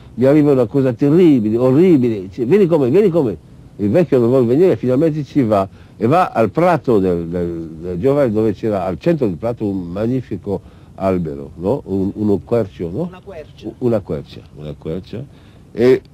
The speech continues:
Speaker 1: siccome c'è-, c'era di notte non si vedeva benissimo, allora il giovane dice: "Sai cosa mi hanno fatto? Sai cosa mi hanno fatto? Hanno legato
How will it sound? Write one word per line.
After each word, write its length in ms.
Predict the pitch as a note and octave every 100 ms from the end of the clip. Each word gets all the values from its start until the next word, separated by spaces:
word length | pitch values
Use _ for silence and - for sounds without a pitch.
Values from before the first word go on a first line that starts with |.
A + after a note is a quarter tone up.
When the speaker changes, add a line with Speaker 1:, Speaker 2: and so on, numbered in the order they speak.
| -
Speaker 1:
siccome 460 | - G#2 B2+ B2 G#2
c'è-, 400 | - G#2 F#2+ D2+ -
c'era 220 | - G#2+ F#2+
di 100 | G2+
notte 320 | C#3+ F#2+ G2+
non 160 | F2+
si 140 | F2 G#2
vedeva 260 | G2 G2
benissimo, 560 | F#2 G2+ A2 A2+ G#2 E2+ - - -
allora 180 | G#2 G#2+
il 60 |
giovane 380 | G#2+ C3+ C#3 G#2+
dice: 380 | F#2+ G2+ - E2+ - -
"Sai 340 | - F3 E3+ -
cosa 260 | A#2+ G#2
mi 160 | F#2 F#2+
hanno 180 | E2+ E2
fatto? 480 | - E2 - - - - -
Sai 220 | - C#3+
cosa 140 | G2+ E2
mi 100 | D#2
hanno 80 | D2 -
fatto? 40 | - - - - - - - - - - - -
Hanno 540 | - G2 F#2 E2+ D#2 D#2 F2 - - -
legato 640 | F2 E2+ C#3+ - E3 F#3+